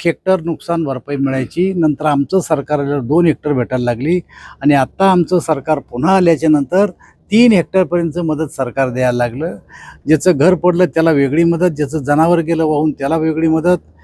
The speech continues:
दुधाळ जनावरं गेली असेल त्याला वेगळी मदत, म्हणजे वेगवेगळ्या प्रकारच्या मदती जाहीर झाल्या. ज्याचं शेत खरडून गेलं त्याला वेगळी मदत, ज्याचं नुकसान झालं त्याला वेगळी मदत,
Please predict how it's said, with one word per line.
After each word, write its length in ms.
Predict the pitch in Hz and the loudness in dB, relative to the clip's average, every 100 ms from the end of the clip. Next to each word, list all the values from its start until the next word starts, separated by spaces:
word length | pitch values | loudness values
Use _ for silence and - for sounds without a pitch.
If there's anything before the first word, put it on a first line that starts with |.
| - - - | -20 -20 -6
दुधाळ 300 | 123 139 185 | 0 4 4
जनावरं 440 | 165 170 170 165 | 2 2 2 2
गेली 160 | 147 151 | 0 -4
असेल 200 | 143 143 | -2 -4
त्याला 220 | 135 135 | -2 -2
वेगळी 320 | 135 135 151 | -2 -2 0
मदत, 300 | 160 160 180 180 - - - - - | 0 0 0 -2 -6 -20 -20 -20 -20
म्हणजे 280 | - 185 196 | -6 0 4
वेगवेगळ्या 500 | 190 226 226 233 240 | 6 6 4 4 2
प्रकारच्या 480 | 208 196 214 165 208 | 2 0 0 0 -2
मदती 640 | 190 185 196 160 196 185 | 0 2 0 0 -8 -6
जाहीर 280 | 147 170 165 | 0 0 2
झाल्या. 220 | 160 165 | -2 -2
ज्याचं 260 | 165 160 165 | -4 -8 -8
शेत 240 | - 196 - | 0 0 2
खरडून 280 | 156 156 165 | -2 0 0
गेलं 160 | 160 156 | 0 -2
त्याला 240 | 151 147 | -2 -2
वेगळी 320 | 135 135 160 | -2 0 2
मदत, 200 | 170 165 | 2 0
ज्याचं 340 | 170 147 - 139 | -2 -2 -6 -4
नुकसान 360 | 131 - 196 | -2 0 2
झालं 160 | 170 160 | 2 0
त्याला 220 | 143 156 | -2 -2
वेगळी 280 | 139 139 151 | 0 0 0
मदत, 240 | 160 190 | 2 2